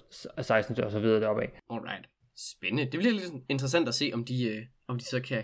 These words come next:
Speaker 2: kan få elveren her til at lande. Og så ikke, at den, øh, eksploderer. Øh, øh, øh, R U D'er, øh,
Speaker 1: Ja.
Speaker 2: efterfølgende. Det, øh,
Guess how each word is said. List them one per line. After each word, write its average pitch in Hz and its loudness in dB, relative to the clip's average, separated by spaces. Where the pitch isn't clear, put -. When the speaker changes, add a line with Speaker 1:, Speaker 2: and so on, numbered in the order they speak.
Speaker 2:
kan 131 -2
få - -4
elveren 165 4
her 117 -2
til - 0
at 113 2
lande. 117 -2
Og 117 2
så 156 4
ikke, 165 6
at - 2
den, 104 -2
øh, 98 -6
eksploderer. 110 -4
Øh, 143 8
øh, 131 2
øh, 113 -2
R 117 0
U 113 0
D'er, 110 -2
øh, 104 -6
Speaker 1:
Ja. 120 2
Speaker 2:
efterfølgende. 101 -4
Det, 120 4
øh, 104 -2